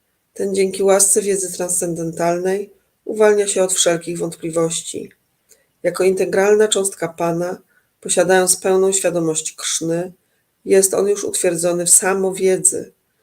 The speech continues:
Wskutek tego czyn nie jest już tak dla niego przyczyną niewoli.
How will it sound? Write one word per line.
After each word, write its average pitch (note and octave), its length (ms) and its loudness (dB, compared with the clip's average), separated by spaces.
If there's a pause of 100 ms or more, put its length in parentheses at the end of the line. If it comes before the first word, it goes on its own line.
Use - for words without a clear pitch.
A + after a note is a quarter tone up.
(360)
Wskutek F#3 440 -4
tego G3 380 2
czyn F#3 460 -2
nie F3+ 120 -2
jest E3 300 -2
już D#3+ 200 -6
tak E3+ 220 -4
dla F3 140 -4
niego D#3 320 -4
przyczyną D3+ 760 -4
niewoli. D#3 840 -4